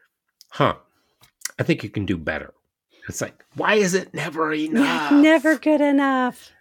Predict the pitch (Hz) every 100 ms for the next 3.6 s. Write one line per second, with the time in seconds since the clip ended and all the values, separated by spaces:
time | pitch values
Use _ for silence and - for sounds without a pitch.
0 | _ _ _ _ 196 120 117 113 - -
1 | 147 123 117 131 127 139 120 117 113 117
2 | 104 107 101 110 104 95 104 98 131 113
3 | 90 85 123 113 -